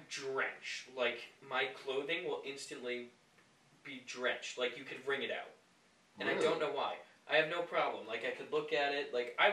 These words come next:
Speaker 1: like, when I get stitches, like, I watch myself get stitches. Like, the first time I ever got stitches when I was, like, eight or something, I was just, like, laughing when they put the stitches in. I'm like, <laughs> "This feels weird." But, like,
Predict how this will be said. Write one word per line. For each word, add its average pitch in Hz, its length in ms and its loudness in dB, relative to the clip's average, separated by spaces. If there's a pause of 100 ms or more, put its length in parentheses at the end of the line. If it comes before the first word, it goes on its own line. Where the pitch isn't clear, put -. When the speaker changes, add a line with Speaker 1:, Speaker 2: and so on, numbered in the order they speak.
Speaker 1:
like, 156 180 4
when 170 100 2
I 185 100 4
get 180 140 0
stitches, - 440 -4
like, 113 140 -6
I 120 80 -2 (100)
watch 143 260 -2
myself 120 400 -4
get 107 140 -4
stitches. - 560 -8 (760)
Like, - 80 -12
the - 80 -10
first 151 260 2
time 180 180 -2
I 139 60 -2
ever 139 120 -6
got 120 180 -2
stitches - 400 -12
when 107 100 -12
I 104 100 -8
was, 104 100 -8
like, 98 140 -12 (140)
eight 104 300 -16
or 120 80 -10
something, 117 380 -10 (440)
I 117 80 0
was 123 140 0
just, - 160 -6
like, - 200 -4
laughing - 380 -4
when 104 120 -14
they 101 60 -16
put - 200 -12
the 113 80 -14
stitches 110 460 -10
in. 110 40 -14 (100)
I'm 104 80 -16
like, 123 160 -8
<laughs> - 20 -12
"This - 120 -8
feels - 400 -8
weird." - 220 -10 (1900)
But, 139 140 -2
like, 135 340 0